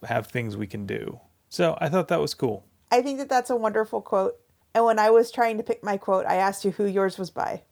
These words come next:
Speaker 2: because I was kind of afraid that I was going to pick one that was the same as yours. I did not. However, I picked one that is similar to yours by Simon. "You are words on paper. Be careful what stories you tell yourself."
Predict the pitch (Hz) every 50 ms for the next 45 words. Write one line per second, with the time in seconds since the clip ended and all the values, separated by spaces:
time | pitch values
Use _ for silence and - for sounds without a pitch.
0 | _ _ _ _ _ 226 202 - 208 190 180 190 185 185 185 - - - 185 190
1 | 190 185 185 190 180 - - 190 175 180 170 175 165 165 156 147 - 165 - -
2 | 185 185 185 175 - 175 175 - - 175 170 170 170 175 - _ _ _ _ _
3 | - - - - 180 165 - 160 160 - 160 160 - - 180 - - - - -
4 | - - - - _ _ _ _ _ _ _ _ _ - 190 185 175 185 170 -
5 | 208 220 247 240 170 160 - - - - - _ _ _ _ _ _ _ _ _
6 | - 208 196 214 247 240 214 180 165 165 170 175 - 208 202 - - 226 214 202
7 | 180 175 170 - - - 294 311 311 262 202 180 180 185 190 - _ _ - 190
8 | 175 175 170 165 160 180 185 190 - - - - _ _ _ _ _ _ - 180
9 | - - 185 - - - - - 277 202 156 170 - _ _ _ _ _ _ _
10 | _ _ _ _ _ _ _ _ 233 233 226 220 214 214 202 208 208 214 214 208
11 | 226 208 208 196 214 190 185 185 - - - - 190 - _ _ _ _ _ _
12 | _ 226 202 - - 202 202 196 - 220 208 208 208 208 - - - - 190 180
13 | 180 180 180 175 - - - - - 185 - 190 185 - - - - - 98 101
14 | - - - - - -